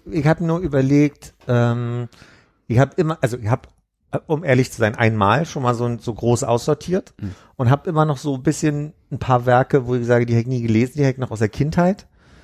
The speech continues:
Speaker 1: Da hab ich jetzt zum Beispiel ein großes Buch, was ich hatte über Dinosaurier meinem Neffen geschenkt, so,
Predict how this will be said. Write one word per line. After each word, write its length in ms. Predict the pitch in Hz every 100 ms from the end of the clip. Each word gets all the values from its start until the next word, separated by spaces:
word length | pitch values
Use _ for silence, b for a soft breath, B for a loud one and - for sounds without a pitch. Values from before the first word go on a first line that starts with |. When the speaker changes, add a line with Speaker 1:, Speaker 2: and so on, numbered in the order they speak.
| b
Speaker 1:
Da 80 | 117
hab 80 | 113
ich 80 | 120
jetzt 160 | 123
zum 80 | 131
Beispiel 240 | 120 - 113
ein 200 | 117 117
großes 300 | 113 127 110
Buch, 260 | 113 135
was 120 | 110
ich 120 | 101 107
hatte 200 | 107 131
über 180 | 107
Dinosaurier 580 | 104 107 92 92 104 117
meinem 200 | 101 98
Neffen 240 | 85 87 92
geschenkt, 480 | 85 - - _ -
so, 220 | -